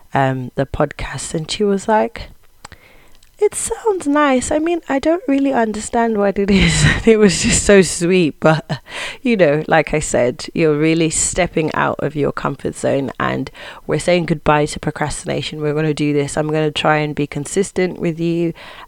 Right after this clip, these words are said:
and put out an episode every couple of weeks. I won't commit to a day because then, you know, you guys will come find me. Um,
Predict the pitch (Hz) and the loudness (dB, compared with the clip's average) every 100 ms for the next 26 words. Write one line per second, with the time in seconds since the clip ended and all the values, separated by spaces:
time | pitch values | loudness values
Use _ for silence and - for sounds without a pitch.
0 | - 156 151 139 143 - - - _ _ | -4 0 2 0 -4 -8 -14 -20 _ _
1 | _ _ - - - - - - - 143 | _ _ -20 -20 -14 -12 -4 -2 0 0
2 | 123 143 - - 143 139 139 - 151 143 | 0 -2 -4 -4 -2 0 -2 -2 -4 -2
3 | 143 131 - - - 135 143 156 147 - | -2 -4 -4 -4 -2 -2 0 -2 -2 -4
4 | - - - 160 160 156 - 147 147 - | 2 4 4 0 0 0 -2 -4 -4 -4
5 | 139 135 - 143 143 - 139 - 147 143 | -4 -2 -2 -2 -4 -8 -8 -6 -4 -4
6 | 135 - - 143 143 135 - - 143 139 | -10 -12 -8 -8 -8 -12 -14 -6 -6 -4
7 | 160 135 135 - - 135 135 160 156 139 | -4 -6 -6 -12 -6 -6 -4 -2 -2 -2
8 | 135 147 - - - 180 190 180 165 | -6 -8 -12 -14 2 6 8 6 0